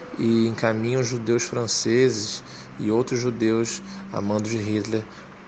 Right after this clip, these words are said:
para esses lugares, esses campos de concentração. E aí a França fica tomada por, pelos nazistas,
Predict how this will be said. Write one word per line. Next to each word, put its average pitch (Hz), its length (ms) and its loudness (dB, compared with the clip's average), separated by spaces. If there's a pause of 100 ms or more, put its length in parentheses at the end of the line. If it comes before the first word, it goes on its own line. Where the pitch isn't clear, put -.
para 104 320 4
esses 101 580 -2
lugares, 98 680 -2
esses - 160 -8
campos 92 200 -6
de - 60 -14
concentração. 98 600 -6 (340)
E 104 80 0
aí 98 160 6
a 104 60 4
França 104 340 -2
fica - 160 -4
tomada 98 580 -2 (840)
por, 101 340 -2 (540)
pelos 98 320 -2
nazistas, 101 840 -4